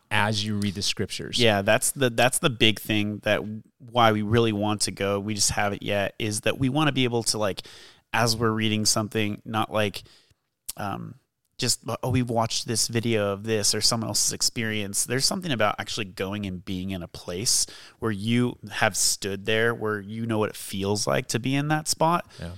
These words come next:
Speaker 2: that the imagery alone is what makes it super special. That's why
Speaker 1: Okay,
Speaker 2: we wanna do it.
Speaker 1: let me shift gears, 'cause there's another interesting aspect of your life, and it has to do with the family that you were raised in,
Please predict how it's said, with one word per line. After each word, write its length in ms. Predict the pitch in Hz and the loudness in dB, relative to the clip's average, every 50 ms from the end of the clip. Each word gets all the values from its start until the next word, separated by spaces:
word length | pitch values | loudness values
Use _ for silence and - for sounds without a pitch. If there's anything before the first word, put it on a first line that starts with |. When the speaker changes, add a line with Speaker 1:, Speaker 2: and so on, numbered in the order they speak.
| - _ - | -16 _ 0
Speaker 2:
that 360 | 117 107 101 98 - - - | 2 2 4 2 0 -2 0
the 100 | - 120 | 0 0
imagery 520 | - 113 113 113 107 98 - 104 98 95 | 2 2 0 0 0 0 -2 -2 -2 -2
alone 400 | 92 92 95 98 101 98 95 95 | -2 -2 -2 -2 -2 -2 -2 -2
is 180 | 95 95 95 - | -2 -2 -2 -2
what 220 | 104 95 - - | -2 -2 -2 -4
makes 200 | 82 95 92 - | -6 -6 -4 -4
it 120 | - - - | -4 -2 0
super 240 | - - 101 98 95 | -2 -2 -2 -6 -8
special. 400 | - - 107 98 - - - - 104 110 - - - - | -6 -6 -6 -6 -6 -4 -6 -6 -8 -8 -12 -14 -16 -16
That's 160 | - - - - | -10 -6 -4 0
why 60 | 113 | 4
Speaker 1:
Okay, 120 | 120 127 120 | 6 6 6
Speaker 2:
we 40 | |
wanna 200 | 104 104 101 98 | 4 2 -4 -4
do 140 | 92 98 98 98 | -4 -4 -4 -4
it. 100 | - 127 | 0 2
Speaker 1:
let 80 | 131 | 4
me 80 | 127 123 | 4 4
shift 320 | - - - 127 - - | 4 4 2 2 2 0
gears, 260 | - 120 117 113 107 | 2 2 4 4 2
'cause 240 | - - 117 104 117 - - | 2 2 0 0 -2 -2 0
there's 180 | 123 123 110 | 0 2 2
another 380 | 107 107 107 117 127 143 147 147 | 4 2 4 4 4 4 4 4
interesting 800 | - 123 113 - - 113 - - 123 113 110 107 104 104 101 - _ - | 2 2 -2 -2 -2 -4 -4 -2 0 0 0 0 0 -2 -4 -6 _ 2
aspect 680 | 113 117 117 - - 107 - 113 107 95 - - - - _ _ _ _ _ _ _ _ - - - | 4 4 4 4 4 2 2 2 0 0 -2 -6 -14 -16 _ _ _ _ _ _ _ _ -4 2 4
of 160 | 147 110 98 | 4 4 4
your 120 | 107 110 | 4 4
life, 280 | 107 110 110 113 113 - | 4 4 2 2 0 0
and 100 | 117 101 | -2 -2
it 60 | 82 | -2
has 180 | - 107 - - | -2 -2 0 0
to 80 | 117 | 0
do 180 | 98 87 107 104 | 2 4 4 4
with 520 | 95 98 98 95 92 - - - - - 143 | 4 4 4 2 2 -2 -4 -10 -12 -6 -4
the 80 | 117 | -4
family 500 | 101 - - - 139 123 127 143 147 135 120 | -4 -4 -2 0 2 2 2 2 2 2 2
that 100 | 107 104 | 2 2
you 160 | 104 101 101 | 2 2 2
were 100 | 92 87 | 2 2
raised 420 | 85 92 101 135 147 143 127 - | 4 4 6 6 6 4 2 -2
in, 220 | - 80 - - | -6 -6 -6 -8